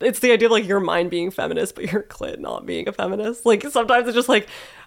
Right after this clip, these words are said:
people just get their nuts. It doesn't really, their sexual preferences don't line up with who they are. It's like a nerd being into being a dom, you know, like, sometimes it's just the complete opposite <laughs> of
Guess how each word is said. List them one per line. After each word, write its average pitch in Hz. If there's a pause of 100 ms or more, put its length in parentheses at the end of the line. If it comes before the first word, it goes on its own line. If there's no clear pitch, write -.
(240)
people 226
just 226
get 196
their 208
nuts. 160
It 240
doesn't 226
really, 208
their 220
sexual 214
preferences 185
don't 175
line 170
up 165
with -
who 180
they 170
are. 110
It's 175
like 185
a 185
nerd 170
being 151
into 151
being 135
a 131
dom, 160
you 196
know, 151
like, 139 (680)
sometimes 180
it's 170
just 170
the 180
complete 175
opposite 254
<laughs> -
of -